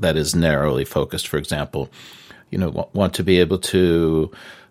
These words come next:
listen to, uh, a ted Talk, uh, and be able to test my comprehension so that I achieve ninety percent comprehension, et cetera, et cetera.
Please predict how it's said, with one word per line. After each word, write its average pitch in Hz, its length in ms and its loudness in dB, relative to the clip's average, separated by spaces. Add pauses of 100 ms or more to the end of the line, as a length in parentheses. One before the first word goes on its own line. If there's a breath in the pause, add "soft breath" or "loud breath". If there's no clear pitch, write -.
(200 loud breath)
listen 104 460 2
to, 80 1160 2
uh, 73 460 -4 (1160)
a 76 800 -2 (380)
ted 90 320 -2
Talk, 82 520 0 (640 loud breath)
uh, - 160 -6
and 87 320 0
be 90 180 4
able 90 260 2
to 82 800 -2 (340)
test - 380 -4
my 92 100 2
comprehension 85 800 -2
so 85 180 -4
that 80 140 -2
I 82 60 0
achieve 80 420 -2
ninety 85 280 0 (100)
percent 82 440 -4
comprehension, 78 600 -2
et 76 100 -2
cetera, 78 300 0
et - 80 -6
cetera. 85 400 -4